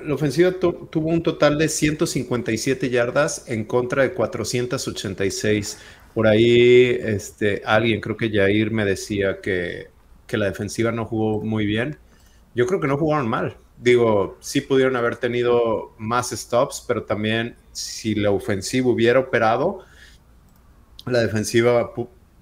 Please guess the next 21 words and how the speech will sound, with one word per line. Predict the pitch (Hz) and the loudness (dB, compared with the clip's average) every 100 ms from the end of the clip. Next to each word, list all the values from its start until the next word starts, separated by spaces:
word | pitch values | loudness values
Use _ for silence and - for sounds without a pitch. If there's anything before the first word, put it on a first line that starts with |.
| - - | -20 -4
hubiera | 120 127 123 | 2 4 4
jugado | 123 113 113 | 2 2 2
mejor. | 113 110 117 | -2 -2 2
Además, | 110 110 117 | 2 0 -2
no | 139 | -2
es | 139 | -2
lo | 143 | -2
mismo, | 143 143 147 | -2 -4 -4
es | 139 | -2
un, | 160 143 - - | -4 -6 -14 -18
eh, | - - - - - | -18 -18 -20 -20 -20
fútbol | - 170 143 151 | -4 -2 0 0
es | 151 151 | 0 -2
un | |
juego | 131 135 | 0 0
complementario, | 131 110 107 98 117 113 | 0 -4 -4 -2 0 0
no | 117 | -2
es | |
lo | 131 | -2
mismo | 135 123 131 | -4 -4 -6
jugar | 123 113 107 113 127 - | -2 -2 4 4 2 -6